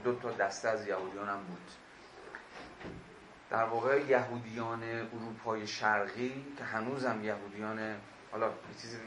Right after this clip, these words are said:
بگم که خب خیلی نکتهٔ مهمیه اصلاً برای فهم اسرائیل توی این سالها به شدت مهمه، اینه که ببینید یهودیان اروپای شرقی به راستی که، خب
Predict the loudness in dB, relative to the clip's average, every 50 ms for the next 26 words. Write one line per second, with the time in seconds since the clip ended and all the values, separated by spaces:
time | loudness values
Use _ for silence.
0 | -6 -4 -4 -2 -2 -4 -4 -6 -6 -6 -4 -4 -2 -2 0 0 0 0 0 -2
1 | -6 -6 -8 -8 -8 -8 -8 -8 -8 -8 -8 -8 -8 -8 -6 -6 -6 -6 -6 -6
2 | -2 -2 -2 -2 -2 -2 -2 -2 -2 -4 -8 -8 -8 -10 -6 -4 -2 -2 -2 -4
3 | -6 -10 -12 -16 -16 -18 -18 -18 -16 -12 -6 -2 -2 0 -2 -2 -6 -10 -12 -12
4 | -10 -8 -8 -8 -6 -2 0 2 2 2 0 -4 -4 -4 -4 -2 -2 -2 2 2
5 | 2 2 2 0 -6 -8 -8 -8 -8 -6 -4 -2 -2 -2 -2 -4 -6 -8 -12 -16
6 | -18 -18 -18 -18 -18 -12 -8 -6 -6 -4 -2 -2 0 0 0 0 -2 -2 -4 -6
7 | -12 -16 -18 -20 -16 -14 0 4 6 6 6 6 2 -2 -4 -2 -2 -2 0 0
8 | 0 -2 -2 -4 -4 -4 -6 -2 2 4 4 4 4 0 -2 0 2 4 4 4
9 | 2 0 -2 -2 -2 -2 -2 -4 -6 -8 -10 -12 -16 -16 -18 -18 -18 -18 -20 -20
10 | -20 -20 -20 -20 -20 -20 -20 -20 -20 -20 -20 -18 -18 -10 4 6 10 12 12 12
11 | 10 10 6 0 -4 -6 -6 -6 -4 -6 -6 -8 -10 -14 -18 -20 -20 -20 -18 -18
12 | -18 -18 -14 -8 -6 -4 -4